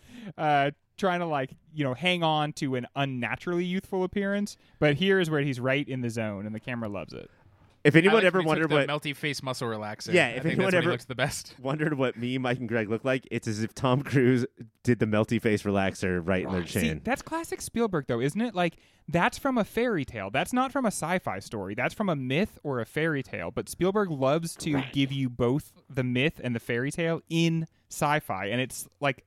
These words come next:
Speaker 1: it always works. It's always exciting.
Speaker 2: "I'm the hunchback. Will I win?" Yes. Yes, you will. You absolutely will. <laughs>
Speaker 3: Why would the actor Max van Sydow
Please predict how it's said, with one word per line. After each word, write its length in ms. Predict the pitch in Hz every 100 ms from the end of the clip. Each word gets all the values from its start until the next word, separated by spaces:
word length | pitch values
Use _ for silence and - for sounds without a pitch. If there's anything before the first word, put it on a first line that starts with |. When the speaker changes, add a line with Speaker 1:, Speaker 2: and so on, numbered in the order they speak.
| -
Speaker 1:
it 140 | 160 -
always 360 | 196 214 208 170
works. 300 | 180 110 -
It's 80 | -
always 300 | 170 170 151
exciting. 540 | - 151 131 - - _ _ _ _ -
Speaker 2:
"I'm 260 | 175 208
the 120 | 214 170
hunchback. 680 | 180 185 160 143 123 117
Will 240 | 117 147 156
I 120 | 147
win?" 460 | 131 135 147 175 196 - _
Yes. 380 | 208 110 - - -
Yes, 240 | 175 170
you 100 | 180
will. 280 | 139 85 - - 131
You 160 | 139
absolutely 460 | 135 123 131 113 113
will. 240 | 90 76 -
<laughs> 60 | 349 _ _ _ _
Speaker 3:
Why 380 | 185 220 311 330
would 200 | 202 175
the 120 | 156
actor 300 | 147 - 143
Max 320 | 139 135 -
van 180 | 135 135
Sydow 540 | 143 127 123 127 135